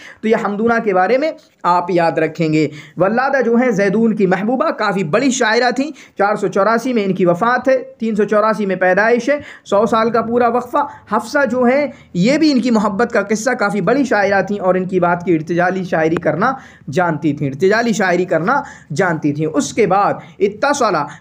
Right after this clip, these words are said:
बिवलातिल मुराबितीन अलल उंदुलुस, मुराबितून की जो हुकूमत थी, उनके जो ज़िम्मेदार थे, उनके जो हिक्काम थे,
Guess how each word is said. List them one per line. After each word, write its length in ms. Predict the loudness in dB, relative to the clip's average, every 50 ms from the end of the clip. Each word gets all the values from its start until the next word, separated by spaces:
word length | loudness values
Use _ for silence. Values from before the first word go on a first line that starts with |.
| -2
बिवलातिल 720 | 0 0 2 2 2 2 2 0 0 -2 -2 -2 0 0 0 0 0 -2 -4 -8 -16 -20 -20 -20 -20 -20 -20 -20 -20 -20 -20 -20 -12 -6 -2
मुराबितीन 880 | 0 2 2 4 4 4 2 2 2 0 0 0 0 0 0 -2 -2 -6 -10 -14 -10 -4
अलल 240 | -2 0 0 0 0
उंदुलुस, 440 | -2 -2 -2 0 0 0 0 0 0
मुराबितून 640 | 0 2 2 2 2 2 0 0 0 0 0 0 0
की 120 | 0 2 2
जो 100 | 2 4
हुकूमत 480 | 2 2 2 2 2 2 2 0 2 2
थी, 140 | 2 2 2
उनके 320 | 2 0 0 0 2 0 2
जो 120 | 2 2
ज़िम्मेदार 540 | 0 0 0 0 0 0 2 0 0 -2 0 -2
थे, 120 | -2 -2 -2
उनके 320 | -2 -2 -2 0 0 0
जो 100 | 0 0
हिक्काम 480 | 0 -2 -4 -4 -2 -2 0 0 0 -2
थे, 160 | 0 -2 -2